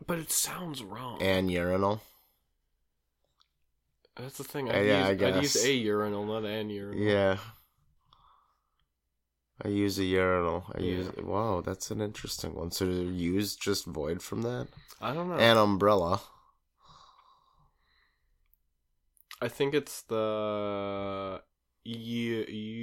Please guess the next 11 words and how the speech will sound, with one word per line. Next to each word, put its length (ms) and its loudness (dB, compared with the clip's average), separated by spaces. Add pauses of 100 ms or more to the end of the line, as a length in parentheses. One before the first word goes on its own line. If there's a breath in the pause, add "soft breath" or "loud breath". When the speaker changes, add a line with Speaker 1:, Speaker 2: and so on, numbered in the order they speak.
(120)
Speaker 1:
ur-, 380 -2 (260 loud breath)
Speaker 2:
It's, 320 -2
Speaker 1:
ur- 260 -2
Speaker 2:
it's 140 -2
a 80 6
Y 280 4
sound. 500 -6 (100)
Speaker 1:
Yeah. 400 -10 (1700 loud breath)
Uh, 540 6 (560)
so 340 4
whatever. 440 2